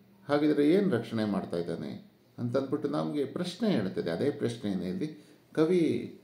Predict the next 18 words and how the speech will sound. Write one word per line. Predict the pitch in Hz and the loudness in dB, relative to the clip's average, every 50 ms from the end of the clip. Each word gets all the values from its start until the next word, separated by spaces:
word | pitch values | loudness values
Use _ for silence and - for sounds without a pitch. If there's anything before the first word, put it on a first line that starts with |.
| - _ _ - | -20 _ _ -4
ಹಾಕಿರುವುದನ್ನು | - 135 127 123 - 120 107 95 92 92 107 104 107 98 | -2 -2 0 0 0 0 0 0 0 -2 -2 -2 -2 -2
ನಾವಿಲ್ಲಿ | 95 92 87 87 95 95 98 95 | -2 -2 -2 -2 -2 -2 -2 -2
ನಾವು | 92 82 85 82 | -2 -2 -2 -4
ನೋಡ್ಬೋದು. | 85 80 73 - - 52 - - - - - - - - - - - - - - | -4 -6 -6 -8 -8 -10 -12 -12 -14 -20 -20 -20 -20 -20 -20 -20 -20 -14 -6 -4
ಮತ್ತು | 190 214 208 196 | -2 0 2 4
ಇಷ್ಟೆಲ್ಲ | 147 120 - - - - - 170 202 226 208 147 | 4 4 2 -2 -2 2 2 4 4 4 4 4
ಬರಗಾಲ | 135 123 123 123 127 123 120 | 4 2 4 4 2 2 4
ಇದ್ರೂ | 113 107 95 98 95 98 | 2 2 0 -2 -4 -4
ಸಹಿತ | 92 - 92 90 95 | -4 -2 -2 -2 -2
ಏನಾಗುತ್ತೆ? | 92 92 92 95 92 87 82 73 - 76 80 82 82 - - - - _ - | -2 -2 -2 -2 -4 -4 -6 -6 -6 -6 -6 -6 -8 -14 -20 -20 -20 _ -12
ಬೋರೆಯಿಂದ | - 107 110 123 131 135 135 131 131 131 127 127 117 123 123 123 | -4 2 4 4 6 6 6 6 6 4 4 2 2 2 2 2
ಬಳಲಿ | 127 123 120 127 131 131 127 127 131 123 | 2 2 2 2 2 2 2 0 0 0
ಬಂದ | 127 127 123 120 131 | 0 -2 0 0 -2
ಕುಂಟು | 127 127 - 147 139 127 120 135 | -2 -2 -2 -4 -4 -4 -4 -2
ಗಾಳಿಗೆ, | 120 123 123 123 127 123 117 131 131 - - - - - - - - _ _ | -2 0 0 0 0 -2 -2 -4 -6 -8 -12 -20 -20 -20 -20 -20 -20 _ _
ಪರ್ವತವಾಗಿದೆ | - 120 113 113 113 113 113 117 117 113 110 95 - - - - - 113 113 110 107 104 110 107 107 104 104 | 2 4 4 4 4 2 2 4 2 4 2 0 -2 -6 -12 -10 -6 -2 -2 -2 0 0 0 2 4 4 4
ಮಣ್ಣು | 104 113 120 139 139 131 | 4 2 0 -2 -2 -2
ಮಾಳಿಗೆ, | 127 127 123 123 127 123 123 131 131 123 - - - | -2 -2 -2 0 -2 -2 -2 -4 -4 -6 -8 -14 -20